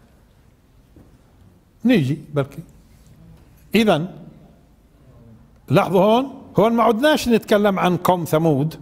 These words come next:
ولا عاد ولا، آه، مدين ولا، آه، لاحظوا، ولا قوم لوط. هون نتكلم ك-،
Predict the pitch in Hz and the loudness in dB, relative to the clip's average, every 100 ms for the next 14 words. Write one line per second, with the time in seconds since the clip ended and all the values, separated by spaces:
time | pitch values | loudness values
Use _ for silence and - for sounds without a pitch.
0 | - - - 175 226 190 185 156 160 - | -20 -14 -2 2 2 0 0 -2 -4 -10
1 | - - - 175 196 190 180 160 131 - | -20 -12 0 2 2 2 2 0 -4 -12
2 | - - 170 165 170 190 139 160 160 202 | -18 -8 -4 0 2 2 2 2 2 2
3 | 190 160 160 165 156 165 156 220 226 233 | 0 -4 -8 -8 -4 -2 0 2 2 2
4 | 220 196 190 170 175 151 175 - 175 208 | 0 0 0 2 2 0 -2 0 2 2
5 | 196 - 214 226 - | 2 0 2 0 -2